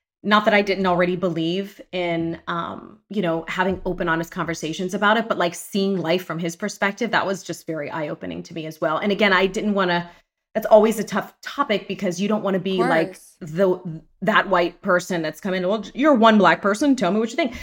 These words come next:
Speaker 1: So I didn't wanna make our conversation
Speaker 2: <laughs>
Speaker 1: representative of a bigger issue, right? 'Cause that's annoying too. Like, I'm only
Speaker 2: Of
Speaker 1: one person,
Speaker 2: course.
Speaker 1: he's only one
Speaker 2: Yeah,
Speaker 1: person.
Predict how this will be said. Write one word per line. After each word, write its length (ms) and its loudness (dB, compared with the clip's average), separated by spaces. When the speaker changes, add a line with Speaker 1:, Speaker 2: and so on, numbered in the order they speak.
Speaker 1:
So 140 6
I 40 12
didn't 120 6
wanna 120 6
make 180 6
our 120 6
conversation 640 0
Speaker 2:
<laughs> 100 2
Speaker 1:
representative 720 -4
of 120 -2
a 60 -4
bigger 400 2
issue, 300 0
right? 180 4
'Cause 100 4
that's 200 6
annoying 320 2
too. 180 0
Like, 160 2
I'm 200 4
only 180 0
Speaker 2:
Of 60 -4
Speaker 1:
one 100 0
person, 300 2
Speaker 2:
course. 100 -4
Speaker 1:
he's 160 -2
only 160 -6
one 100 -2
Speaker 2:
Yeah, 200 0
Speaker 1:
person. 260 -6